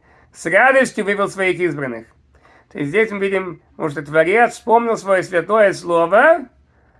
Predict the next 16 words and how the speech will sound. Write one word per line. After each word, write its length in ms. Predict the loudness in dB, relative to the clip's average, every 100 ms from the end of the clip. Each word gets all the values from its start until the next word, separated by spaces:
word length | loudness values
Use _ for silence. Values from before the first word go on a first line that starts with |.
| _
данное 680 | -6 2 4 4 4 4 4
Аврааму, 600 | 4 2 2 2 4 2
своему 300 | 4 2 2
слуге. 380 | -6 -8 -6 -2
Можно 240 | -2 0
это 160 | -2 -2
сравнить 440 | -6 -6 -6 -10
с 40 | -4
царем, 480 | -2 0 -2 -6 _ _ _ _ _ -12
у 80 | -2
которого 380 | 0 2 2 4
есть 200 | 0 0
любимый 460 | -6 -4 -2 0
друг, 460 | 0 0 0 -2 -8 _ _ _ _ _ _ _ _ _ _ _ -10
это 180 | 0 2
Авраам. 600 | 4 2 2 0 0